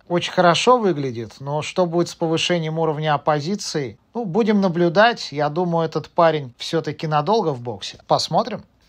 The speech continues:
Поднимаемся выше и по уровню, и по весу. Слева у нас популярный британский боксер Вилли Хатчинсон. Шестнадцать один, двенадцать побед нокаутом. Против немца Мартина Хоубена.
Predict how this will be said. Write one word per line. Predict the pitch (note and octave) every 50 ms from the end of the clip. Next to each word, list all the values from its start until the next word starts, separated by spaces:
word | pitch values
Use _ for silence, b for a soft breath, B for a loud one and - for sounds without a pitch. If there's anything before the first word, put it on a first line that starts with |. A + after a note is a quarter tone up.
| -
Поднимаемся | E3 D#3 B2 C#3 D#3+ E3+ F#3 A3 A#3 A#3+ A3 - - G#3 F#3
выше | D#3+ D3+ C3 B2 - - B2
и | - G#2 D3+ C#3+
по | - - D3+
уровню, | D#3+ F#3+ A3 G#3+ G3 E3+ E3+ E3+ E3+
и | E3
по | D3+ - E3 D3
весу. | C#3 C3+ B2+ A2 G2 - - - - _ b b b
Слева | - - D#3+ F3 G3+ A3+ A3+ G#3+
у | G#3 G3+
нас | G3 F#3+ F#3+ F#3 F3+ - -
популярный | - - E3+ D#3 - E3+ E3+ E3+ F#3 F#3+ F3+ E3+ E3+ D#3+
британский | D#3 C3 D#3 D#3 D3+ - D#3+ D#3 D#3 D3+ - - D3+
боксер | C3 C#3 C#3 C#3 - - - F#3+ G#3 G#3 G3+ -
Вилли | C#3+ C3+ E3 E3+ D#3 D#3+
Хатчинсон. | D#3 - E3 D3+ B2+ - - A#2+ G#2 - - G#2 G2+
Шестнадцать | G2+ - - C#3 - - - F3 E3+ D#3 - - D3 B2+ -
один, | C#3+ C3+ C3 B2+ E3 G#3 A3 F3+
двенадцать | C3+ C#3 C#3 C#3+ D#3 E3+ D#3 - -
побед | - D3 C3 B2 C#3 C#3 C#3 -
нокаутом. | C3+ B2+ B2+ - B2 A2+ G2+ F2+ F#2 - G#2 G2+
Против | G2+ - D#3 D#3+ D#3 - D3 - -
немца | E3+ F#3+ A3 G#3+ - - - F#3 F3 E3+ - -
Мартина | D3 D#3 E3 E3+ - - - E3 D#3 D#3 D3
Хоубена. | - - E3+ D#3+ C#3+ A#2 G2+ G#2 F#2 E2+ D#2 -